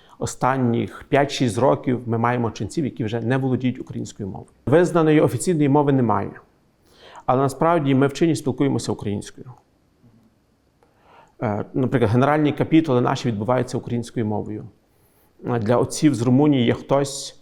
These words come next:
хто перекладає з української на румунську, щоб вони слідкували за перебігом капітули. Е, основна маса документів в чині видається українською мовою,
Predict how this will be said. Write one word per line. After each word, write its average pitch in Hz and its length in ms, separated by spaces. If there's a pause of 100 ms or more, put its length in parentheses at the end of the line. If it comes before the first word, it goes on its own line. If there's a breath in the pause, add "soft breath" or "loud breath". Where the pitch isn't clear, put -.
хто - 280
перекладає 120 540
з 107 80
української 120 520
на 113 100
румунську, 123 400
щоб 98 180
вони 101 360 (540)
слідкували 120 540
за 113 120
перебігом 110 720
капітули. 101 580 (960 loud breath)
Е, 110 220
основна 139 520
маса 147 360
документів 135 720
в - 80
чині 143 300
видається 120 480
українською 123 540
мовою, 107 420